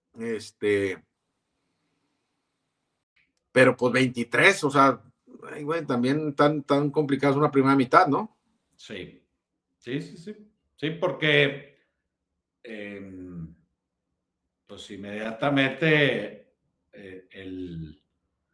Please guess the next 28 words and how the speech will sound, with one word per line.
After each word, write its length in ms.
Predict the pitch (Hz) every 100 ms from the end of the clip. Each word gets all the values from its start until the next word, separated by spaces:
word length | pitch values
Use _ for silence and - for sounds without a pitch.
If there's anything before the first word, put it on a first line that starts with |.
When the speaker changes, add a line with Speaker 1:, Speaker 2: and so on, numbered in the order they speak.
| _ _ _ _ _ _ _ _ _ _ _
Speaker 2:
Creo 220 | 151 165
que 100 | 214 202
iría 200 | 190 196
muy 220 | 202 208
pegada 520 | 214 190 180 185 196
a 20 |
la 120 | 185
apuesta, 680 | 175 170 165 165 202 190 190
no 200 | 160 165
la 100 | 175
hemos 200 | 180 185
platicado 440 | 190 175 - 170 170
mucho 280 | 170 170
al 140 | 170 156
aire, 300 | 156 165 170
que, 240 | 160 131
que 100 | -
hacemos 460 | 131 123 143 156 160
muchas 320 | 156 - 160
veces, 380 | 143 143 175 160
la 180 | 147 123
de 540 | 120 117 107 107 - _
combinar 720 | 123 113 120 117 123 139 147
los 720 | 151 156 147 131 123 - - 113
goles 300 | 139 143 147
de 120 | 143
campo, 340 | 127 131 - 113
los, 300 | 110 110